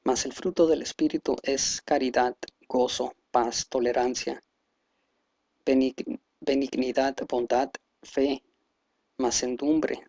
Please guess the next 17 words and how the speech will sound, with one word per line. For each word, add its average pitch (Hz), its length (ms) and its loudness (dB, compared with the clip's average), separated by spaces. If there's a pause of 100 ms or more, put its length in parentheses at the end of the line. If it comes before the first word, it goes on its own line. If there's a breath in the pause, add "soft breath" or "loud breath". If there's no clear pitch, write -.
(100)
tem-, 123 180 -4 (720)
templanza. 131 920 -2 (1400)
Contra - 360 0
tales 156 440 0
cosas - 640 -4 (680)
no 127 260 0
hay 131 160 0
ley. 123 340 -4 (1600)
Porque - 320 -2
lo 123 180 0
que, 131 480 -6 (460)
porque 127 240 -2
los 127 160 -2
que 135 100 -4
son 160 240 0
de 151 100 0
Cristo 170 520 -2